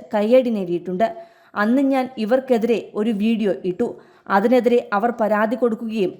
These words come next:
ആ വീഡിയോ നീക്കം ചെയ്യുകയും ചെയ്തിട്ടുണ്ട്. ആ മത്സരാർത്ഥിയുടെ അമ്മ ഞങ്ങളുടെ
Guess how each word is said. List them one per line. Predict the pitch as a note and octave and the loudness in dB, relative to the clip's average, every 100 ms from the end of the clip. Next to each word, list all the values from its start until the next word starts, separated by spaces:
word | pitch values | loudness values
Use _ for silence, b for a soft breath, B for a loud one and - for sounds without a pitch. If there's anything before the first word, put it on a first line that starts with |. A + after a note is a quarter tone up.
| F3+ | -6
ആ | F#3+ G#3+ | -4 -2
വീഡിയോ | A3+ A3 A#3+ A#3 - | -2 0 2 0 0
നീക്കം | G#3 G#3+ C4 B3 A#3+ | -4 0 0 0 0
ചെയ്യുകയും | A3+ A#3+ A#3+ G3 F3+ | 0 0 0 -2 -2
ചെയ്തിട്ടുണ്ട്. | F3+ F3 F3 F3+ E3+ - - B B B B C4 | -2 -2 -2 0 0 -2 -16 B B B B 2
ആ | E4 | 2
മത്സരാർത്ഥിയുടെ | D#4+ C4+ B3+ D4+ D4 C#4 C#4 C4 - G#3 | 2 -2 -2 -2 -2 -4 0 0 0 -2
അമ്മ | A3+ B3 F#3+ - G#3+ | -2 -2 -2 -6 -6
ഞങ്ങളുടെ | G#3+ A#3 B3 B3 | -2 0 2 0